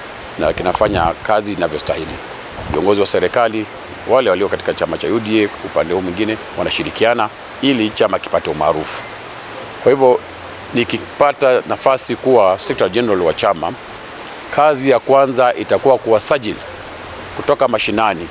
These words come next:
kutoka polling centers, viongozi na wananchi wajiunge na chama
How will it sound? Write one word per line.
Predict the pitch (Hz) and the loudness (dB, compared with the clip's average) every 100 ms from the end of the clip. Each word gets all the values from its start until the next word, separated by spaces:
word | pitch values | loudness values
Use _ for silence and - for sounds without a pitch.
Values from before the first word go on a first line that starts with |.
| - - - | -14 -12 -4
kutoka | - 151 127 | 0 2 2
polling | 120 123 104 | 4 2 2
centers, | - 107 85 - - - - - - | 0 0 -2 -4 -6 -8 -12 -12 -4
viongozi | 95 110 107 131 143 120 117 - - - 107 | 2 4 6 6 4 0 -8 -10 -14 -6 0
na | |
wananchi | 98 104 104 135 135 113 113 117 | 2 2 4 4 2 0 -2 0
wajiunge | 90 87 110 107 | 0 2 0 0
na | 87 | 0
chama | - 143 135 | 2 2 2